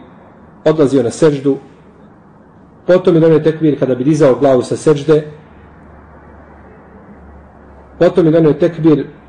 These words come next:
kada bi ponovo učinio seždu i kada bi ponovo digao glavu sa sežde. I tako bi činio u cijelom namazu, sve dok ga ne završi.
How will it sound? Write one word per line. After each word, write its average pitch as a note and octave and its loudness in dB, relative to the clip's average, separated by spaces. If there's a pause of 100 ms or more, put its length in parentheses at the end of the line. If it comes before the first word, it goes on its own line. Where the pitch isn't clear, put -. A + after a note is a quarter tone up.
(180)
kada C3 0
bi A#2+ -6 (100)
ponovo D#3+ 2
učinio C#3 0
seždu D3 -2 (1300)
i E3+ 0
kada C#3 0
bi C3+ -2 (120)
ponovo C#3+ 2
digao B2+ -2
glavu B2 -2
sa A#2 -8
sežde. B2 -2 (300)
I C#3 -6
tako D#3 -2
bi A#2+ -8
činio C#3+ 0
u C3 -6
cijelom C#3 0
namazu, C3+ 0 (160)
sve D#3+ -2
dok D3 0
ga C#3 0
ne C3+ 0
završi. B2+ -2